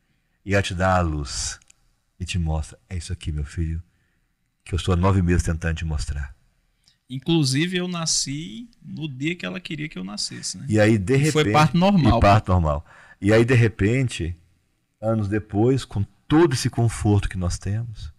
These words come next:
Speaker 1: de recurso que nós temos, começamos a ficar emburrados de manhã. É uma negação à vida, é uma negação à mãe. E ao negar minha mãe, o que acontece com a minha, com a minha prosperidade?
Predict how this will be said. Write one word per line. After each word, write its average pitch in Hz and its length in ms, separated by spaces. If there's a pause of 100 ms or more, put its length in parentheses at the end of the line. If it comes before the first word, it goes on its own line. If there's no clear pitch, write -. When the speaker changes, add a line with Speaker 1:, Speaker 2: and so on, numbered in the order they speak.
(920)
Speaker 1:
de 82 100
recurso 95 520
que - 80
nós 78 180
temos, 95 400 (460)
começamos 104 340
a 107 60
ficar - 240
emburrados 92 640
de 80 100
manhã. 73 400 (400)
É 117 100
uma 113 140
negação 82 460
à 78 60
vida, 98 460 (380)
é 101 100
uma 101 140
negação 87 440
à 82 60
mãe. 92 420 (840)
E 101 100
ao 113 80
negar 104 340
minha 98 180
mãe, 110 340
o 147 40
que 139 100
acontece 113 320
com 110 80
a - 20
minha, 92 240
com 101 100
a - 20
minha 95 120
prosperidade? 80 800